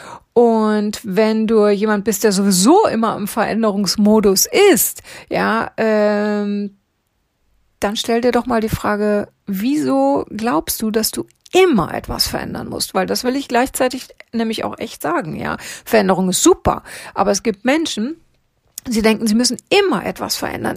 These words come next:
Immer, immer, immer verlieren sich selbst dabei, verlieren sogar langsam, aber sicher das Gespür für das, was sie wirklich wollen,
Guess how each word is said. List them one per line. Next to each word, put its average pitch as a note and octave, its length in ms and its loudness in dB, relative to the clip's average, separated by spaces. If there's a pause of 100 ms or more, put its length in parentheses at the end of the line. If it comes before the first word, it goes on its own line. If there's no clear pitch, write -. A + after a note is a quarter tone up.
Immer, E4+ 380 2
immer, B3+ 320 -2
immer A#3 420 2 (280)
verlieren A#3+ 480 2
sich G#3+ 200 -4
selbst E4+ 460 0
dabei, F#3+ 260 2
verlieren C4+ 460 -4
sogar B3 400 -2
langsam, D4 480 0
aber B3 200 2
sicher C4+ 260 0
das A#3 180 -2
Gespür - 480 2
für A3 160 -2
das, B3 260 -2
was A#3+ 140 2
sie A3 180 -2
wirklich A3+ 380 0
wollen, D4+ 340 4